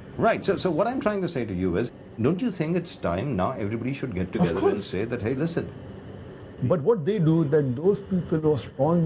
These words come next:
Speaker 2: in saying this, they want to suppress them। They want to silence the voice। So that's what they're trying to do to me। But I told them, the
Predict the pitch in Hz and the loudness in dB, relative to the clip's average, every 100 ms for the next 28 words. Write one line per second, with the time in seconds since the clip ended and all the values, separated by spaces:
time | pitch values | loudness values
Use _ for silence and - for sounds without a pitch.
0 | 156 131 151 135 120 131 120 127 120 113 | 4 2 2 2 4 2 4 4 2 0
1 | 107 117 90 80 73 - - - - - | 0 0 0 -4 -6 -12 -18 -18 -18 -2
2 | 127 131 131 131 135 127 131 117 117 117 | 2 4 4 0 2 2 4 4 2 2
3 | 95 - - - - - - 127 147 156 | 0 -6 -18 -18 -18 -14 -4 0 2 2
4 | 139 135 131 120 120 123 127 156 139 170 | 0 2 2 2 2 2 4 4 4 0
5 | - - - - 123 120 180 147 127 | -8 -18 -14 0 2 4 4 4 2